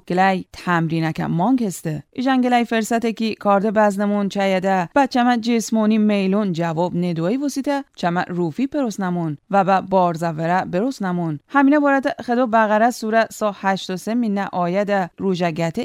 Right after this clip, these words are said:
علتی تقوا تمرین زنیده. یعن همیشه ای ایمون وارده کسون روژه بچه من واجب به چکو کی بچه من کو بناو بیون واجب به قاسبو شما تقوانین ببوان.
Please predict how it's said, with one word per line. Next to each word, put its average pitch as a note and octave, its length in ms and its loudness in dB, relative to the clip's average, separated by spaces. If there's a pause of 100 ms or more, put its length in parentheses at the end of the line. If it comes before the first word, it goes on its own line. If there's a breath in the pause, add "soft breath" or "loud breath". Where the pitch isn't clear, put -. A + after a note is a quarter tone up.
علتی G#3+ 680 0
تقوا D#3 520 -6
تمرین G3 520 -2
زنیده. G3 560 -2
یعن E3+ 220 0
همیشه E3+ 640 -2 (100)
ای G3+ 200 2
ایمون A3+ 380 2
وارده A3+ 260 2
کسون E3+ 520 -4
روژه F3 300 0
بچه F3+ 340 -2
من F3+ 120 0
واجب E3+ 560 -2
به F3+ 340 -2
چکو G3+ 260 -2
کی G3 440 -2
بچه C#4+ 200 2
من C4+ 120 4
کو C4 140 -4
بناو A3 460 4
بیون G3+ 540 0 (100)
واجب E3+ 360 -2
به F3+ 480 -2
قاسبو E3+ 640 -2 (220)
شما E3 300 0
تقوانین D#3+ 1000 0
ببوان. D3 400 -4